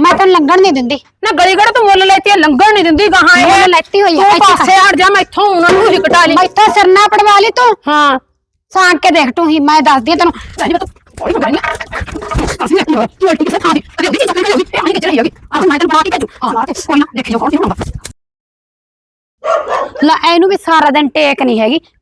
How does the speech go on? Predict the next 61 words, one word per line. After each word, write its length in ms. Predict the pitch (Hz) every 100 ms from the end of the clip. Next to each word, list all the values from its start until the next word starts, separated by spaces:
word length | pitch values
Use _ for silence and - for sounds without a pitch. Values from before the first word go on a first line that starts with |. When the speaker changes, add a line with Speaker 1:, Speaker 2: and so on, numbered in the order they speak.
| 254
Speaker 1:
ਗਲੀਆਂ 280 | 330 320
'ਚ 60 | 311
ਲੱਟ 280 | 302 302 294
ਲੱਟ 220 | 294 240
ਕਰਦਾ 320 | - 240 262
ਫਿਰਦਾ 340 | 240 214 180 233
ਰਹਿੰਦਾ 280 | 254 240
ਗਾ। 80 | 320 330 _ _ _
ਜਾ 200 | 202 247
ਕੇ 180 | 233 247
ਆਉਣੀ 200 | 226 185
ਆ 40 |
ਜੱਸੀ 340 | 220 208 - 233
ਕੋਲੇ, 240 | - 220 - _ _ -
ਪੁੱਛਦੀ 420 | 269 269 254 262
ਆ 80 | 208
ਉਹਨੂੰ 180 | 302 262
ਕਿ 100 | 254 _ -
ਜੇ 100 | 247
ਦੇਊਗੀ 440 | 202 220 220 208
ਦੁੱਧ 240 | 220 214 196
ਦੀ 120 | 269
ਘੁੱਟ, 360 | - 311 - 247 - -
ਊਂ 100 | 254
ਤਾਂ 100 | 247
ਜਵਾਬ 380 | 233 214 196 196
ਦੇ 160 | 254
ਦਿੰਦੀ 340 | 277 285 277 269
ਹੈਗੀ, 180 | 240 233 _ _ -
ਪਰ 140 | 339
ਉਹ 120 | 330
ਵੀ 100 | 285
ਵਿਚਾਰੀ 380 | 339 294 339 269
ਕੀ 240 | - 277 262
ਕਰੇ 400 | 262 254 277 254
ਜਦੋਂ 220 | 254 285
ਮੈਂ 180 | 277 277
ਆਪ 240 | 254 254
ਨਹੀਂ 140 | 262
ਚੀਜ਼ 320 | 247 254 254 220
ਦਿੰਦੀ। 260 | 240 220 - _ _ _ _ -
ਚੱਲ 140 | 302
ਦੇਖਦੀ 420 | 269 262 285 330
ਆ 40 | 285
ਪਰਤਿਆ 300 | 220 - 220
ਕੇ 120 | 208
ਇੱਕ 200 | 214 -
ਵਾਰੀ, 200 | 226 220
ਕੀ 160 | 208 247
ਪਤਾ 220 | 254 247
ਦੇ 120 | 226
ਹੀ 120 | 226
ਦੇਵੇ 280 | 262 285 254
ਅੱਜ 120 | 226
ਚੀ-, 240 | 202 226 214
ਅਹ, 200 | - 214
ਦੁੱਧ 260 | 196 185
ਦੀ 120 | 226 269
ਲੋੜ 280 | 247 214
ਆ 40 | 202
ਮੈਨੂੰ। 280 | 196 196